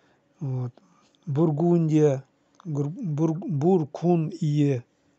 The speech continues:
владелец Бур и Кун. Вот Ари-, Ария, например. Ария, владелец, владелец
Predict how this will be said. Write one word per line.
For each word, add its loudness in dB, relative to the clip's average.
владелец -2
Бур -2
и -16
Кун. -2
Вот -8
Ари-, 4
Ария, 0
например. -8
Ария, 0
владелец, 0
владелец -4